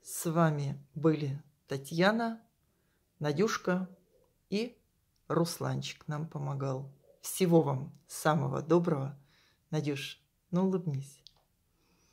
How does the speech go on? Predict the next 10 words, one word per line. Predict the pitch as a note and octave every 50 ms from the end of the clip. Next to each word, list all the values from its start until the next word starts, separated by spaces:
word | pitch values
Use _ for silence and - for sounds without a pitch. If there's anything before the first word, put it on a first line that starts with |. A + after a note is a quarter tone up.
| _ _ _ _ _ _ _ _ _ _ _
Ну | - F3 F#3 G3 G3
улыбнись, | F#3+ F#3 G3 G3 F3 E3 F#3+ F#3+ F3+ F3+ F3 E3+ D3 C#3+ C#3 - - - - _ _ _ _
улыбнись. | - D#3+ D#3+ D#3+ E3 D#3 D#3 D#3+ D#3 D3+ D3+ D3 C#3 C3+ C#3 C#3 C#3 - - _ _ _
Ну, | - D3+ D3 D3 C#3+ C#3 C#3 E3+ - - - -
красавица | - E3 D3+ D3 C#3+ - - C3+ B2 - - - - - - - C#3 C#3+ -
наша. | C#3+ - - - - _ _ -
Ну | F3 G3 G#3
улыбнись | G#3 G#3 G#3+ F#3 D#3 D3 C3+ C3+ C3+ C3+ -
немножко. | - F3 F3 D#3+ C3+ B2+ C3 C3+ - - _ _ _ _ _ _ _ _ _ _ _ _ _ _ _ _ _ _ _ _ _ _
Нет, | E3+ B2+ D3+ E3+